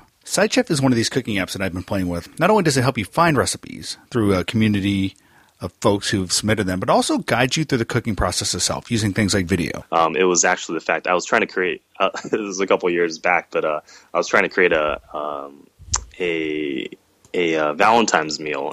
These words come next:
Speaker 2: and, uh, it was, uh, ended up being a complete disaster. <laughs> So I'm like, "Wow, you know, if there was an app or something that could keep track of all this, this would make it a lot <laughs> easier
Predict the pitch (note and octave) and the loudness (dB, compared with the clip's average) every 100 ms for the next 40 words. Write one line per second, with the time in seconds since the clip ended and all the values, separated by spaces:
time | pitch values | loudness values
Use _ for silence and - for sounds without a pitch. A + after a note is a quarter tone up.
0 | - D#2+ D#2 D2+ D2+ E2 D#2 D#2 - _ | -10 -10 -6 -2 0 0 0 0 -2 _
1 | - D#2+ - F2+ F2 E2+ - E2+ D#2+ D#2 | -8 -6 -4 -2 2 0 0 -6 -6 -8
2 | - - D#2 F3 D#3+ - D#3+ - - - | -8 -8 -4 -2 -2 0 0 2 0 -2
3 | - - - - D4+ - - - - B2+ | -6 -10 -8 -4 -2 0 0 0 0 -2
4 | - - - G2 E2+ - F#2+ A2+ D#2+ D2 | -2 -6 -2 2 0 0 2 2 2 -2
5 | E2+ F2 D#2+ C#3 D3 F2 E2+ F#2+ D#2+ - | -6 -6 -2 0 0 -4 -2 -2 -2 -10
6 | G#2+ C3+ A#2+ F2+ E2+ F#2 - F2+ F2 E2 | -8 -6 -4 -6 -8 -10 -4 -2 -2 -2
7 | D#2 D2+ D2+ - A2 D#3 D#3 C3+ G2+ F2 | -2 -2 -6 -6 -6 0 0 2 2 2
8 | E2+ - G#2+ F2+ D2+ | 0 -2 -4 -4 -8